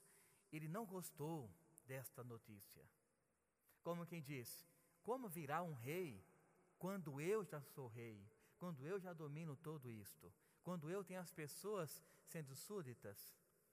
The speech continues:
Como que uma criança vai dominar o mundo?" Então, nós conhecemos bem aquela pra-, passagem, o quadro também chamado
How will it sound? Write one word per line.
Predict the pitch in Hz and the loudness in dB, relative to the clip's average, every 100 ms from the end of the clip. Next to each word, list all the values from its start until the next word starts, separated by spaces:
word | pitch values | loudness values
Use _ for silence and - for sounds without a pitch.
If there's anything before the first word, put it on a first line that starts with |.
| - - _ | -20 -20 _
Como | - 208 185 | -2 -2 -2
que | 190 | -2
uma | 170 | -2
criança | 165 151 190 185 | 0 2 2 0
vai | 147 160 156 | 0 0 0
dominar | 165 151 135 170 170 135 | 0 0 2 2 2 0
o | 120 | -2
mundo?" | 117 107 92 87 - - - - - _ _ _ _ - | -2 -2 -6 -10 -14 -20 -20 -20 -20 _ _ _ _ -8
Então, | 156 196 208 226 - - - | -2 0 0 -2 -10 -12 -2
nós | 170 170 | -2 -2
conhecemos | 175 165 - 170 147 | -6 -6 -4 -4 -4
bem | 127 160 160 | -4 -4 -4
aquela | 151 143 131 113 - - | -4 -2 -2 -4 -8 -6
pra-, | 127 - - | -6 -4 -4
passagem, | 123 - 147 160 127 113 | -2 2 2 2 0 -6
o | 113 | -4
quadro | 131 131 127 123 | 2 2 2 -2
também | 123 123 151 | -4 -4 -6
chamado | - 123 131 127 | -6 -2 -2 -2